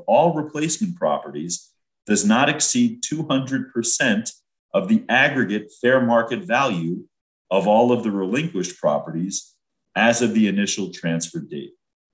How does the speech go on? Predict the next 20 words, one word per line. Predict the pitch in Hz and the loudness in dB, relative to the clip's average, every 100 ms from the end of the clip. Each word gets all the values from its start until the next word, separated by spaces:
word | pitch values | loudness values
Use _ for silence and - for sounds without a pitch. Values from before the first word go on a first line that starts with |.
| _ _ _ - | _ _ _ -12
And | 90 | -8
finally, | - 120 139 139 135 | 0 2 4 4 2
the | 98 | 2
ninety-five | 95 113 135 135 - 117 110 - | 2 2 2 -2 0 0 0 -4
percent | 104 - 151 165 87 | -4 -2 -2 -2 -4
rule. | 82 80 104 - _ _ _ _ _ | -6 -6 -8 -12 _ _ _ _ _
In | 107 | 2
other | 139 135 | 4 4
words, | 92 82 90 87 - _ _ | 2 2 0 -4 -10 _ _
ninety-five | - 107 135 147 - 120 117 | -2 0 2 0 2 4 4
percent | - 101 - 98 92 | -2 -4 -2 -2 -2
or | 92 92 - | -6 -4 2
all | 127 107 87 107 - | 4 6 4 0 -6
of | 87 | -12
the | 90 | -4
properties | 113 117 - 127 117 117 | 2 2 2 0 0 2
identified | 107 98 127 117 - 73 73 160 - _ _ _ - | 0 0 -4 -4 -6 -6 -6 -8 -16 _ _ _ -4
must | 92 - | -4 -2
be | 90 | -4
purchased | 85 - 123 - 151 151 - _ | -4 0 0 0 -4 -6 -8 _